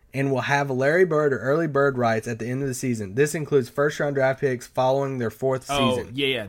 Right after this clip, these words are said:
Speaker 2: They have to waive their bird rights in order to get traded.
Speaker 1: Exactly. The player's consent is also required, um, you know, for the situation. So,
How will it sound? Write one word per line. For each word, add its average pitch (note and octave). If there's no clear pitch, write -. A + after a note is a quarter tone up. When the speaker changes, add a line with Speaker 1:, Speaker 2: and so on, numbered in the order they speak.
Speaker 2:
They C#3
have C#3
to C#3
waive C3+
their C#3+
bird B2+
rights G#2+
in G#2
order G2+
to G2+
get F#2+
traded. F2+
Speaker 1:
Exactly. A2
The G#2+
player's C3
consent C3
is A2
also A#2
required, G#2
um, G#2
you A2+
know, G2
for A2
the A2
situation. A2
So, F3